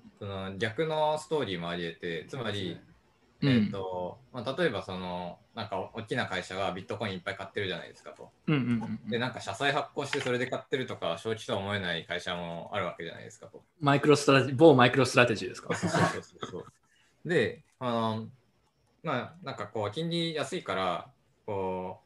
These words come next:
Speaker 1: う、サクッと借りて、ビットコインにオールインするみたいな、
Speaker 2: うん。
Speaker 1: そういうやばいムーブできるけど、あの、まあ、金利が上がって、まあ、なんかこう、いわゆる資金調達が困難ですみたいな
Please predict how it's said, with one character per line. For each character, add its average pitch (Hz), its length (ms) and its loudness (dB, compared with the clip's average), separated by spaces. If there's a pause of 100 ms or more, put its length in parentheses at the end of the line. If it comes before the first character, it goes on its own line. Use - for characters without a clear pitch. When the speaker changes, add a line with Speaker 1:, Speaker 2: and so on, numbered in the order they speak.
Speaker 1:
う、 - 40 -20
サ 110 80 -10
ク 110 100 -6
ッ 113 60 -10
と - 100 -10
借 90 200 -6
り - 40 -20
て、 90 400 -2 (140)
ビ 98 80 -14
ッ - 40 -16
ト 104 120 -10
コ 104 80 -8
イ 101 40 -6
ン - 20 -6
に 98 120 -4
オ 98 100 -2
ー 98 40 -2
ル 98 80 -2
イ - 20 -4
ン 90 60 -6
す 90 100 -10
る 85 80 -6
み 78 80 -12
た 67 80 -10
い 71 60 -12
な、 110 120 -14 (400)
Speaker 2:
う 143 100 0
ん。 123 40 4
Speaker 1:
そ 117 100 0
う 117 40 0
い 113 360 -2
う - 20 -4
や 127 100 0
ば 117 120 2
い 92 60 -2
ム 92 80 -4
ー 90 220 -6
ブ 90 60 -6
で 90 100 -6
き - 100 -8
る 82 100 -8
け 92 120 -10
ど、 92 280 -8 (760)
あ 110 120 -6
の、 95 360 -6
ま 127 80 -6
あ、 120 40 -4
金 131 160 -6
利 131 120 -2
が 123 300 2
上 113 40 -2
が 113 120 2
っ - 120 -14
て、 113 280 0
ま 110 180 -2
あ、 - 20 -6
な 101 100 -6
ん 90 40 -10
か 85 100 -12
こ 78 400 -12
う、 123 40 -6
い - 20 -4
わ 135 80 -2
ゆ 107 40 -2
る - 20 -2
資 - 100 -12
金 110 160 -4
調 110 160 -4
達 90 200 -8
が 80 160 -10
困 98 160 -8
難 82 160 -8
で 92 80 -6
す 87 120 -12
み 82 100 -12
た 80 120 -10
い - 20 -8
な 69 180 -12